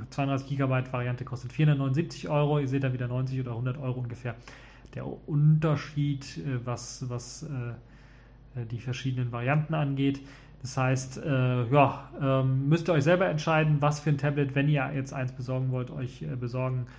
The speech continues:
äh, wollt. Apple natürlich mit einer etwas größeren App-Anzahl und, äh, ja, da könnt ihr euch halt eben Sachen aussuchen oder was komplett anderes aussuchen. Es gibt ja auch Android-Tablets und sogar Linux-Tablets, die ihr euch <laughs> aussuchen könnt.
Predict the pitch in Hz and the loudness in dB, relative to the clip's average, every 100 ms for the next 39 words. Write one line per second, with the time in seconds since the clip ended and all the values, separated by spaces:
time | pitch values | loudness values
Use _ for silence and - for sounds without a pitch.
0 | - - - - 123 117 110 143 180 - | -20 -20 -20 -10 -8 -4 0 4 2 0
1 | 156 160 147 135 139 139 135 - 135 135 | 0 2 2 2 2 0 -2 -6 -6 -4
2 | 135 139 135 120 - 127 127 127 151 156 | -4 -4 -6 -6 -2 -2 -2 -2 -4 -2
3 | 139 - 139 135 135 139 - 131 127 127 | -2 -2 0 0 -2 -4 -6 -4 -2 -2
4 | - - 208 131 120 117 - - - - | -6 -10 -6 -4 -4 -6 -10 -18 -16 -14
5 | - - - 147 123 - - - - - | -16 -20 -2 0 0 -4 -14 -16 -18 -20
6 | - - - - - 143 139 139 151 - | -20 -20 -20 -20 -6 -2 0 0 -2 -8
7 | - 135 127 147 139 - 123 123 - 117 | -2 -2 -2 -6 -6 -8 -6 -8 -6 -6
8 | 117 113 165 - 110 127 127 151 151 139 | -6 -6 -8 -6 -6 -2 2 4 4 4
9 | 139 135 131 139 151 156 151 143 147 127 | 2 2 0 -2 0 0 0 0 0 -2
10 | 143 131 127 - 135 131 135 131 127 131 | 0 -2 -2 -6 -8 -6 -4 -2 -2 -2
11 | 123 127 - - - - - - - - | -2 -2 -6 -16 -18 -16 -16 -18 -20 -6
12 | 214 202 165 143 139 135 - 120 113 117 | -4 0 2 2 4 2 -2 -6 -6 -8
13 | - 131 123 135 - - 127 120 - 117 | -8 -6 -6 -6 -10 -10 -6 -6 -6 -8
14 | - | -10